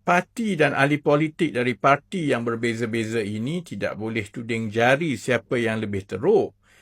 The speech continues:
Sebab prestasi anugerah enam puluh lapan peratus N F A kepada ahli politik yang dibuka kertas siasatan jenayah ini melibatkan ketiga-tiga P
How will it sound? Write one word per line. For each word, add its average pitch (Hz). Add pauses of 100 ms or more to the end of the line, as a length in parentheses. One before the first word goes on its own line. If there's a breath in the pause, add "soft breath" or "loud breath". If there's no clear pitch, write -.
(120)
Sebab -
prestasi 175
anugerah 139
enam 135
puluh 131
lapan 127
peratus 143
N 123
F -
A 175
kepada 113
ahli 117
politik 156 (180)
yang 117
dibuka 143
kertas -
siasatan 120
jenayah 113
ini 139 (400 loud breath)
melibatkan 131
ketiga-tiga 147
P 139